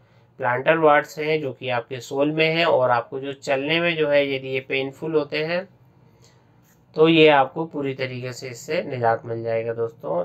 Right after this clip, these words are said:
जी हाँ, अब हम third number, अ, planter, अ, third number types of wards की बात करेंगे। जो मैंने बताया था flat जो wards होते हैं जो कि पूरा, अ, चिपके हुए होते हैं, वो स्किन में जो उभार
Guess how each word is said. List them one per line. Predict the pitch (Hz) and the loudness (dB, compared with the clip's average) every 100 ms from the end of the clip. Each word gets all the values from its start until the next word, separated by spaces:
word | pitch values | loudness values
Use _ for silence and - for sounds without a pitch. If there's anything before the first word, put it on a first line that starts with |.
| 180 | -6
जी | - 113 | -16 -18
हाँ, | 110 - 117 | -16 -14 -6
अब | 127 | 0
हम | 143 151 | 2 0
third | 143 151 156 | 2 2 4
number, | 156 156 | 6 6
अ, | 160 156 - 127 123 123 - | 4 0 -12 -4 -4 -4 -6
planter, | 131 127 127 143 | -4 -4 2 2
अ, | 131 127 120 117 _ _ _ _ | 2 -2 -6 -10 _ _ _ _
third | 131 143 | -2 0
number | 151 156 156 | 4 6 6
types | 147 143 143 - | 6 4 2 2
of | 147 | 2
wards | 139 135 135 - | 4 2 2 -4
की | 151 | -4
बात | 143 131 131 | 0 0 0
करेंगे। | 135 131 147 175 | -4 -4 -2 -2
जो | 156 135 | -2 -2
मैंने | 131 131 | 0 -2
बताया | 131 131 | 0 0
था | 143 | 0
flat | 156 135 131 143 143 | -2 -2 0 0 -2
जो | 143 135 | -2 2
wards | 131 135 - | 4 4 0
होते | 131 131 131 | -8 -6 -8
हैं | 147 151 | -6 -8
जो | 127 | -10
कि | 120 131 147 - _ - _ _ _ _ | -10 -10 -10 -16 _ -20 _ _ _ _
पूरा, | 131 139 143 143 139 127 123 | 2 6 8 8 8 6 2
अ, | 117 - - - 92 110 | -4 -10 -20 -18 -18 -16
चिपके | 131 - 151 | -16 -4 2
हुए | 151 156 | 6 8
होते | 147 147 156 | 8 6 2
हैं, | 160 165 165 | 2 2 0
वो | 135 123 | 0 -4
स्किन | 117 - 131 | -10 -10 -6
में | 135 | -6
जो | 139 135 135 | -4 -2 -2
उभार | 123 120 131 | 0 2 2